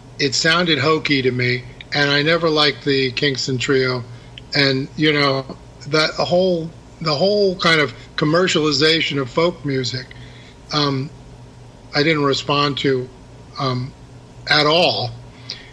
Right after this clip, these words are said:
I, I, I go back now and I find it charming and inventive,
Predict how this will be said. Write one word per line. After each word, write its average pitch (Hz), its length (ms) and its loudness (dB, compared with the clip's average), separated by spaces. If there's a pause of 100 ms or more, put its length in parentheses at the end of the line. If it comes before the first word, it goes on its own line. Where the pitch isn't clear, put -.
(200)
I, 165 240 4 (140)
I, 160 280 4 (200)
I 147 140 2
go 170 260 4
back 170 420 2
now 156 600 2 (280)
and 151 160 -2
I 147 140 0
find 151 360 0
it 143 160 2 (380)
charming 143 600 0 (540)
and 190 340 4
inventive, 156 800 0